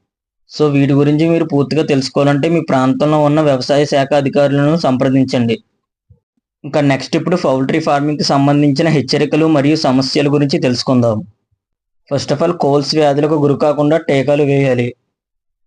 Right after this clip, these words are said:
నెక్స్ట్ శుభ్రత and హైజీన్ పాటించాలి. అలాగే వాతావరణ మార్పుల ప్రభావం తగ్గించాలి.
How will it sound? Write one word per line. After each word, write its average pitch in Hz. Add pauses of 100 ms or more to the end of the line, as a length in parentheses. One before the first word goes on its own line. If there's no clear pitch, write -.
(120)
నెక్స్ట్ 139 (180)
శుభ్రత 143 (240)
and 147
హైజీన్ 147
పాటించాలి. 131 (720)
అలాగే 131
వాతావరణ 147
మార్పుల 135
ప్రభావం 139
తగ్గించాలి. 127